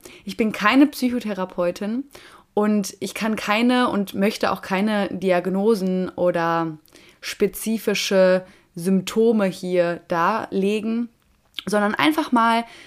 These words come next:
meine ganz persönliche Erfahrung und meinen persönlichen Blick auf dieses Phänomen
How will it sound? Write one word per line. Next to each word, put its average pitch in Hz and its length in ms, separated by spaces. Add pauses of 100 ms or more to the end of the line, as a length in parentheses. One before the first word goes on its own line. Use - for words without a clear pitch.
meine 214 220
ganz 202 200
persönliche 226 760
Erfahrung 247 960 (120)
und 240 140
meinen 240 140
persönlichen 220 580
Blick 214 440
auf 202 440
dieses 190 300
Phänomen 190 840